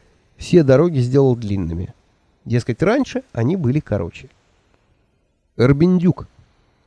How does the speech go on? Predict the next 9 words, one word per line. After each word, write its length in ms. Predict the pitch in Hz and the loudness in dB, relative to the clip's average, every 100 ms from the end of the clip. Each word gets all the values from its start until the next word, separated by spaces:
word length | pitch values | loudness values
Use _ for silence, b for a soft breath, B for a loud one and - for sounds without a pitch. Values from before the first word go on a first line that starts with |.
| - | -18
бог 320 | 98 156 - | -8 -8 -4
молчания. 800 | 143 151 - 104 90 87 80 107 _ _ _ _ _ _ _ - | 0 0 0 -6 -6 -6 -8 -12 _ _ _ _ _ _ _ -2
Уллы 300 | 190 170 135 | 2 4 4
считают, 500 | - 180 240 226 196 | 2 -2 2 2 0
что 220 | - 151 | -4 -2
он 160 | 180 196 | 0 0
помогает 680 | 147 123 117 127 185 170 | 0 2 2 2 0 -2
хранить 440 | - 127 127 151 - _ | -2 2 2 0 -4 _
тайны. 500 | 131 104 95 - | 2 2 -2 -10